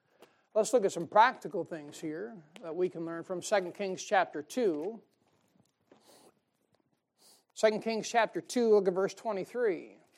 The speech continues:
Now, wherever you're at in your spiritual growth, you just want to strive to keep growing, keep going, keep growing, and keep going. And you're gonna find every stage that you're at is sustained,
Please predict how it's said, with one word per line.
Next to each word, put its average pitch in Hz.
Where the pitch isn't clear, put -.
Now, 196
wherever 233
you're 233
at 220
in 190
your 196
spiritual 202
growth, 190
you 180
just 196
want 190
to 165
strive 196
to 165
keep 226
growing, 170
keep 240
going, 196
keep 240
growing, 208
and 175
keep 214
going. 170
And 196
you're 196
gonna 185
find 220
every 254
stage 226
that 175
you're 170
at 202
is 170
sustained, 190